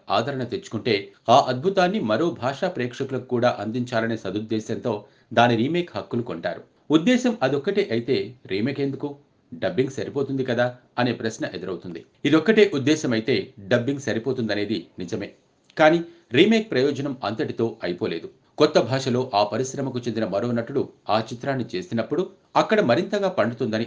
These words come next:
అనిపించినప్పుడు రీమేక్ మాత్రమే చేయాలి. లేదా ఆ చిత్రంలో చెప్పదలుచుకున్న విషయాన్ని, అందించదలుచుకున్న వినోదాన్ని తాము మరింత ప్రభావశీలంగా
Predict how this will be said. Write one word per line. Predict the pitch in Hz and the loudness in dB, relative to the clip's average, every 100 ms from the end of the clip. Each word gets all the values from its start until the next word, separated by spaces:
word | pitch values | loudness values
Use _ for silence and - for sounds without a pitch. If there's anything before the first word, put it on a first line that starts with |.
| - | -6
అనిపించినప్పుడు | 82 120 120 123 117 151 - _ - | -8 -6 -4 -4 -4 -4 -6 _ 0
రీమేక్ | 127 170 175 107 | 2 2 -2 -2
మాత్రమే | 101 - 117 123 117 | -4 -2 -6 -6 -6
చేయాలి. | 82 85 90 - _ - | -4 -4 -6 -12 _ -6
లేదా | 95 95 147 - - - - | 0 4 4 2 -12 -4 4
ఆ | 143 202 | 6 4
చిత్రంలో | 208 226 220 | 0 2 2
చెప్పదలుచుకున్న | 202 147 151 147 139 - 123 | 2 -2 -2 0 -2 -2 -4
విషయాన్ని, | 98 95 135 120 123 131 - - | -4 0 2 2 2 -4 -6 0
అందించదలుచుకున్న | 123 208 214 165 127 123 127 117 - 101 | 2 2 -2 -2 -2 -2 0 0 -2 -4
వినోదాన్ని | 107 117 117 123 196 - - - | -2 2 2 2 -4 -12 -4 4
తాము | 185 180 | 4 6
మరింత | 113 175 208 | 4 4 2
ప్రభావశీలంగా | 185 98 - 160 190 190 147 127 135 | 2 2 0 0 0 0 0 2 0